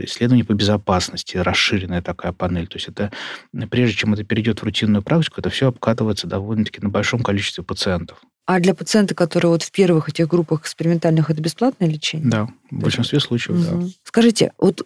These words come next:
Speaker 2: вы сейчас занимаетесь той проблемой, той областью знаний, которая является такой авангардной и очень нужной всему миру. Как у вас принято между лабораториями из разных стран вот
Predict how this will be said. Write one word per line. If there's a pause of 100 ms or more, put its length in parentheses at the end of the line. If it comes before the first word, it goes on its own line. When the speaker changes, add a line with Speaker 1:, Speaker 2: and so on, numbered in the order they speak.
(120)
Speaker 2:
вы (240)
сейчас
занимаетесь
той
проблемой, (120)
той
областью
знаний,
которая
является
такой
авангардной
и (200)
очень
нужной
всему
миру. (220)
Как
у
вас (100)
принято
между
лабораториями
из
разных
стран
вот